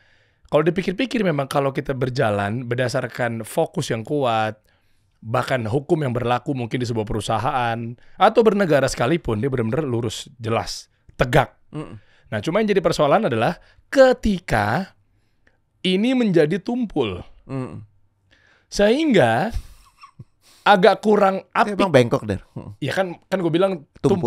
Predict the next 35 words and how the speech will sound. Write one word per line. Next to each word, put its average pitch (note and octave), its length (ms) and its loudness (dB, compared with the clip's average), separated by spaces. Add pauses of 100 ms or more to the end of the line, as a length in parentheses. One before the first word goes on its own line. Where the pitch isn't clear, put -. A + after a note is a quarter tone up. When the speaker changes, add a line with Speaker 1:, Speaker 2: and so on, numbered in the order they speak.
(120)
Speaker 1:
tumpul. A2+ 80 0
Speaker 2:
Oh G2 140 -2
iya, F#2+ 120 -2
bener. F2+ 260 -10
Speaker 1:
Sehingga G#3+ 440 0
agak G3 240 -4
kurang F#3+ 420 -2 (300)
ciamik A3+ 500 -2
gitu. A2+ 280 -8
Speaker 2:
Heeh. A2 360 -10 (140)
Speaker 1:
Ketika F#3+ 340 -2
pengennya F#3 300 0
lurus, F3 680 2
Speaker 2:
Sebelah A2+ 300 -4
gini. F#2+ 320 -4
Speaker 1:
tegak, E3+ 460 4
Speaker 2:
Iya. - 180 -18
Speaker 1:
berdiri, E3 460 -2
bener G#3+ 200 8
nggak? - 200 -2
Speaker 2:
Heeh. A2 200 -6
Speaker 1:
Tuh, C3+ 160 2 (200)
kan - 120 -16
Speaker 2:
Heeh. C4 120 0
Speaker 1:
begini A#3 200 2
kan? E3 200 2
Speaker 2:
Heeh. A#2 240 -12
Speaker 1:
Nggak F#3+ 180 4
mungkin C4 200 4
orang A#3+ 160 4
ngasih F#3+ 180 2
tahu, G3 160 6 (1080)
"Bro, F3 400 6
Speaker 2:
Heeh. - 160 -10
Speaker 1:
pokoknya D#3 440 0